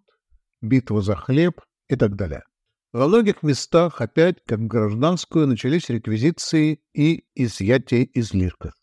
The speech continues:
В аграрные регионы были откомандированы тридцать тысяч коммунистов, чтобы организовать на местах экспроприацию хлеба. Положение было настолько серьезным, что в начале двадцать восьмого года Сталин сделал беспрецедентный шаг.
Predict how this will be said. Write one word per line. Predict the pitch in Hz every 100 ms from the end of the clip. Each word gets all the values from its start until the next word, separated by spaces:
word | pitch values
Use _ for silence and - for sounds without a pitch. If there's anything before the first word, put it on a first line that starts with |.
| _ _ _ _ _ _ _ _ _ -
В | 110
аграрные | 117 131 160 147 147
регионы | 139 135 143 165 160 139
были | 135 147
откомандированы | 135 - 131 123 135 156 151 135
тридцать | - 143 160 - 131 _
тысяч | - 135 127 -
коммунистов, | - 120 113 107 - 98 -
чтобы | - 98
организовать | 101 98 110 98 110 107 -
на |
местах | 101 104 - 165 180 _ _ _ -
экспроприацию | - - 104 92 98 117 - - 104 - -
хлеба. | 82 - - - _ _ _ _ -
Положение | 117 139 196 175 139
было | 127 147 135
настолько | 131 - 190 -
серьезным, | - 131 113 107 98 156
что | - 135
в | 123
начале | 139 - 180
двадцать | 131 139 143 -
восьмого | 120 - 123 120
года | 120 175 185 160
Сталин | - 156 165 151
сделал | 107 107 156 156 127
беспрецедентный | 107 160 - - 123 - 117 113 131 - 127
шаг. | - 101